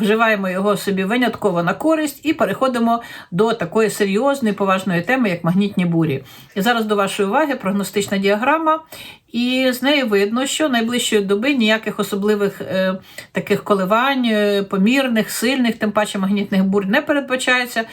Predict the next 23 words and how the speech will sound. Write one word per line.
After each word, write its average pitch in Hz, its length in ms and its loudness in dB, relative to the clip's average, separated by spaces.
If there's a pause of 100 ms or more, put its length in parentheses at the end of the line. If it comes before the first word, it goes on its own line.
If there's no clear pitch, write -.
(260)
Тому 262 240 2
ось, - 200 -2
власне, 220 340 0
ми 208 100 2
переходимо 190 520 0
спокійно 262 520 0
до 262 180 0
прогнозу 202 440 0
погоди 226 500 0 (340)
на 170 140 2
п'ятницю, 262 600 -2
на 226 180 2
дев'ятнадцяте 185 960 -2 (340)
вересня. 175 520 -2 (260)
І 240 120 -2
хочу 233 240 -2
сказати, 247 400 -2
що, 220 320 0
е, 196 540 -2
завтра 262 640 0 (220)
погода 208 300 2
нарешті 190 420 0
стабілізується, 262 960 0